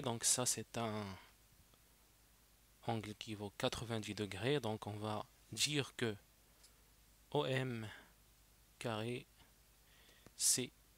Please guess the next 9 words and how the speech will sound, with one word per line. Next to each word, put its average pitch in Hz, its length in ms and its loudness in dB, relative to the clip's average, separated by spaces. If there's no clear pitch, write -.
Y 131 440 2
carré 120 460 -2
plus, - 540 0
euh, 117 480 0
plutôt 123 400 -4
plus - 460 0
X - 520 4
au 117 80 2
carré. 90 280 -6